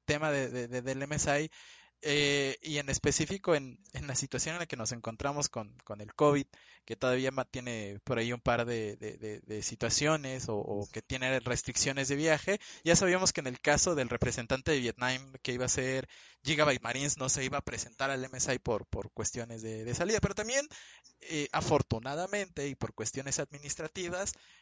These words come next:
eh, hay dos ausencias bastante importantes en el M S I en, en cuestión técnica o de, de, del equipo técnico. En este caso lo protagoniza Cloud Nine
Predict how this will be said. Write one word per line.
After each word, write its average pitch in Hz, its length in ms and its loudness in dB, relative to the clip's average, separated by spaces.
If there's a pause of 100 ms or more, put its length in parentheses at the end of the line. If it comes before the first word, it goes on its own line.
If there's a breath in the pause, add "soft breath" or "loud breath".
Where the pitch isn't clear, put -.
(180)
eh, 113 380 -10
hay 151 160 0
dos 196 220 4
ausencias 196 560 6
bastante 156 340 -4
importantes 156 640 -6
en 123 100 -10
el 120 140 -6
M 139 120 -10
S 139 160 0
I 160 280 4
en, 123 240 -12 (220)
en 127 200 -10
cuestión 135 420 -4
técnica 147 600 -2
o 104 160 -4
de, 107 240 -6
de, 104 340 -10
del 113 160 -8
equipo - 320 -4
técnico. 165 580 -2 (300 soft breath)
En 147 100 -10
este 165 200 0
caso 180 340 2
lo 160 100 2
protagoniza 147 600 -2
Cloud 147 260 -4
Nine 160 240 -6